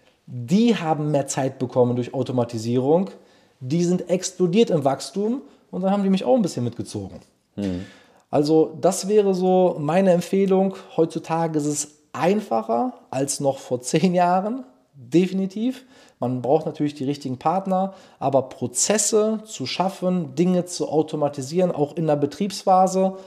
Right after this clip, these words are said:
Speaker 1: das ist ein Schlüssel. Also wir sind gerade von der Sinnfrage dann direkt zu was Praktischem
Speaker 2: Mhm,
Speaker 1: gekommen.
Speaker 2: mhm.
Speaker 1: Automatisierung.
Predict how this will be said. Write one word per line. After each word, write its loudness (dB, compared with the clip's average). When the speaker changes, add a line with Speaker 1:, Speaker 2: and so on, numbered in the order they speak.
Speaker 1:
das 0
ist -4
ein -6
Schlüssel. -2
Also -2
wir -2
sind -2
gerade 2
von -6
der 0
Sinnfrage 2
dann -2
direkt -2
zu -10
was -6
Praktischem -10
Speaker 2:
Mhm, -6
Speaker 1:
gekommen. 0
Speaker 2:
mhm. -10
Speaker 1:
Automatisierung. 0